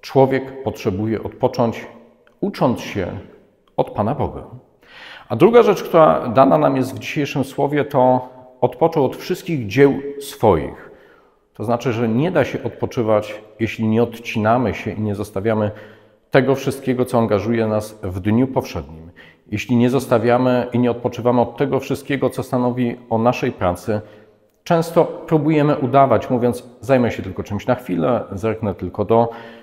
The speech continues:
komputera, odpiszę tylko na, e, wiadomość” i tak dalej, i tak dalej. A dzisiejsze słowo mówi: „Bóg odpoczął od wszystkich dzieł swoich”. Jeśli więc chcemy uczyć się od najlepszego wzorca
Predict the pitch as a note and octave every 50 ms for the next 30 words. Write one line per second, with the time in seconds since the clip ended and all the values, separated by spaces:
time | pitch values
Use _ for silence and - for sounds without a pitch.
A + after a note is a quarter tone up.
0 | - _ - - - C#3 C3 C3+ C#3+ C3+ - D#3+ D#3 D#3 D3+ C#3 C3 C3 - C3+
1 | A#2+ - - C3+ B2+ - C3 G#2+ - A2 A2 G2+ - A2+ G#2+ G#2 G#2 G2+ G2+ G#2
2 | G2+ - - - G2+ G#2+ A2 G#2 - G#2 A2 A#2+ A#2 A2+ D3+ D#3+ E3+ D#3+ C#3+ -
3 | - - - - C3 - C#3+ A#2 A#2 C#3 D3 D3+ D3+ C#3 - - - C#3+ B2+ A#2+
4 | C3 C3+ C#3 C#3+ C3+ C3+ C3+ - - - - - - - _ _ _ _ _ _
5 | _ _ _ _ _ _ _ _ _ _ _ _ - G2 E2+ E2+ A#2 A#2 A#2 -
6 | - C3 - C3+ A#2+ A#2+ B2 A#2+ A#2 A2 A2+ A2 A2+ A#2 A#2+ - - - - -
7 | - - - D#2 D#2 F2 C#3 E3 - - - - - E3 - - - C3+ A#2+ -
8 | - C3 A#2 A#2 A#2 - - - - - - - _ _ - B2+ - - - -
9 | - - D#3 - - - - A2 A2 G2+ - - - G2+ F#2+ G2 F#2+ F2 F2 -
10 | - - - D#2 C#2+ C#2+ C#2 C#2 - - - - - _ _ - _ _ _ _
11 | _ - - - B2 A2 B2 A#2 A#2 - - - - - - - - F#3 G#3 G#3+
12 | - - D#3 - - C3+ A#2+ - - C3+ A#2+ A#2+ A#2+ - - - - - - -
13 | - _ _ _ - G2 F2+ F2+ G2+ A#2+ C#3+ - - A#3 G#3 F3+ C#3+ A2 G#2+ G#2
14 | F#2 - - - A2 F#2+ F#2